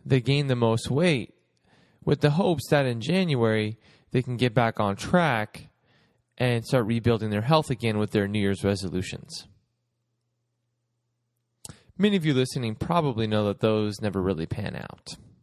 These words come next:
And so what I want to help you do is get a recipe for success throughout the holiday season. So that way, by the time you get to the new year,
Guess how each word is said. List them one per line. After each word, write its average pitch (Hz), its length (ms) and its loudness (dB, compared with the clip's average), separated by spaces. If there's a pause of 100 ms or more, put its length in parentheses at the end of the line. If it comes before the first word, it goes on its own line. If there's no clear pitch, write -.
(640)
And - 80 -14
so - 80 6
what 151 100 4
I 208 100 2
want 226 160 2
to 165 60 2
help 147 220 0
you 113 80 0
do 107 200 2
is 104 120 0
get 120 140 0
a 107 40 0
recipe 123 420 0
for 117 140 -4
success 110 480 -2 (160)
throughout 139 440 2
the 110 100 2
holiday 95 560 -2
season. 78 600 -10 (520)
So - 160 -2
that 135 180 2
way, 123 200 2
by 113 160 0
the 107 80 -10
time 135 280 -2
you 113 120 -2
get 202 240 0
to - 120 -14
the 120 100 0
new 107 180 2
year, 95 480 0